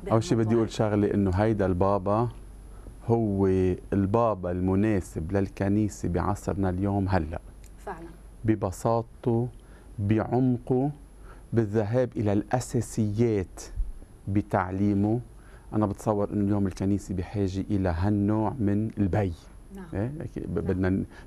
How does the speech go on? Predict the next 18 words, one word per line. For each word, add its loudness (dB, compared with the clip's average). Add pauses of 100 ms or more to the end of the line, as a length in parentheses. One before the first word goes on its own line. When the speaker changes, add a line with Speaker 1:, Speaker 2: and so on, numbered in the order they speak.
Speaker 1:
نرفع 0
صلاتنا 0
لإله، 2
هو -4
بي 0
الكنيسة 0
Speaker 2:
نعم، 2 (180)
أيضًا. -4
Speaker 1:
الجامعة. 0
Speaker 2:
أيضًا. -14 (600)
Speaker 1:
آم، 2 (1400)
آه، -6 (200)
لكن 0
اللي، -2
يلي -2
بيميز -2
إيماننا 0
المسيحي، -6